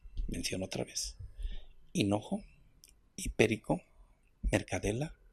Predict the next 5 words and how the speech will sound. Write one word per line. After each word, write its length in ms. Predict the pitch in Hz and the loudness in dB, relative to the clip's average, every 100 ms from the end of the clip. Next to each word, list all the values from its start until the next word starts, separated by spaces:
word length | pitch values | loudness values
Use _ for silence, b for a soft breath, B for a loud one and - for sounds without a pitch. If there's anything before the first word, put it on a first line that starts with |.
| - _ _ - | -20 _ _ 0
mirto 360 | 98 98 - 85 | 0 0 -2 0
rojo, 440 | 98 - 202 - - b b - - | 0 -2 -6 -8 -20 b b -2 0
malvavisco, 720 | - 90 - 104 - - 180 - - - - - | 0 2 2 0 -2 -4 -6 -8 -20 -20 -4 -2
Santa 360 | - 98 - 85 | 2 0 0 -4
María. 420 | 90 98 98 | -4 -6 -8